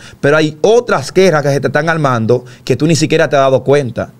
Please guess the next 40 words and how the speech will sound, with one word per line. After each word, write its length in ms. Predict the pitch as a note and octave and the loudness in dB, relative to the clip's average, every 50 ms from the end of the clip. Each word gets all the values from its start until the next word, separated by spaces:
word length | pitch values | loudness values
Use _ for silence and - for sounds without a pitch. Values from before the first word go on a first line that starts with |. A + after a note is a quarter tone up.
| _ | _
La 160 | - C#3+ C#3 | -4 -4 -2
persona 540 | B2+ D3 C#3 C3 - - G3+ G#3 F#3+ E3 C3 | 0 0 0 2 2 2 2 2 0 -2 -2
cuando 240 | - D#3+ D3 C#3+ C#3 | -2 -2 0 0 2
necesita 260 | C3+ D3 D#3 C#3+ F3 | 2 2 2 2 2
liberación 400 | F3 F3 E3+ E3+ E3+ C#3+ D3+ C#3 | 2 2 2 2 2 0 -2 -2
se 100 | A#2 C#3+ | 0 0
le 60 | C3+ | 0
hace 180 | D3 D#3 G3 F#3 | 0 0 0 0
difícil 460 | F3+ D#3+ A#2+ - F#3 G3 - - C3+ | 0 0 0 -2 -4 -4 -2 0 0
buscarle 320 | C3 A#2+ G2+ B2 A#2+ A#2+ A2+ | 0 0 0 0 0 0 0
a 60 | G#2+ | 0
Dios. 320 | G#2+ G#2 G2+ E2+ - - _ _ _ _ _ _ _ _ _ _ _ _ _ _ _ _ - | 0 -2 -2 -4 -8 -12 _ _ _ _ _ _ _ _ _ _ _ _ _ _ _ _ -4
Esas 200 | C3+ A2+ D#3 D3 | -2 -2 0 0
personas 340 | D#3 D3+ B2 D#3 D#3 D3 | 0 0 0 0 -2 0
que 100 | - C3+ | 0 0
no 100 | B2 B2 | 0 2
ayunan, 600 | C3 C3+ A#2 A2+ B2+ B2+ C3 B2+ B2 B2 B2 B2 A#2+ | 2 0 2 2 2 2 4 2 2 2 0 0 -2
que 160 | A#2+ A#2+ A#2 | -2 0 2
no 320 | A2+ A#2+ A#2+ A#2 B2 B2+ | 2 2 2 4 4 4
oran, 400 | C3 C3 A#2+ A#2+ A#2+ B2+ C3 - - - - _ _ _ _ _ _ _ _ _ | 2 2 2 2 0 -2 -4 -6 -10 -20 -20 _ _ _ _ _ _ _ _ _
que 240 | - C3+ C3 B2+ | -2 0 0 2
no 180 | A#2+ B2 C3+ C#3+ | 2 2 2 2
leen 180 | C3+ C3 C3 B2+ | 2 2 2 2
la 120 | B2 G#2+ | 0 0
Biblia, 560 | G2+ B2 C3+ D3 C3+ C3 A#2 A#2 A2+ A#2+ - - - - _ _ _ - | 0 0 0 0 2 2 2 2 0 -2 -4 -8 -20 -20 _ _ _ -2
que 120 | A#2+ A2+ | 0 0
no 120 | A2+ A#2 | 0 0
pueden 200 | A#2 C3+ C3 B2+ | 0 0 0 2
hacer 180 | B2+ A#2 B2 C3+ | 0 0 0 -2
un 60 | B2+ | -2
silicio, 500 | A#2+ B2 A#2+ A#2 C3 C#3 C#3 B2 C3 A2+ | 0 0 0 0 0 0 0 0 -2 -2
que 120 | - A#2+ A2+ | -2 -2 -2
no 140 | A#2 C3 | 0 0
pueden 240 | C3+ C#3 C#3 C3+ C3+ | 0 0 0 0 0
congregarse, 720 | B2+ C3+ B2+ A#2+ A2 G#2+ G#2 G#2 B2+ C#3+ D3 C3 - B2 | 0 0 0 2 0 0 0 0 0 0 0 -2 -2 -4
que 80 | G2+ G#2+ | -4 -4
tienen 260 | A2+ C3 D3 D3+ D3+ | -2 -2 -2 -2 -2
batalla 400 | C#3+ C#3+ C#3 - D#3 D#3+ D#3 D3 | -2 -2 0 0 0 0 0 0
para 200 | C3+ C#3 B2 A#2 | 0 0 -2 0
congregarse. 680 | A2 A#2 A2+ G#2 G2+ F2+ F2+ F#2+ - - - - - | 0 -2 -2 -2 -4 -4 -6 -8 -8 -8 -8 -10 -10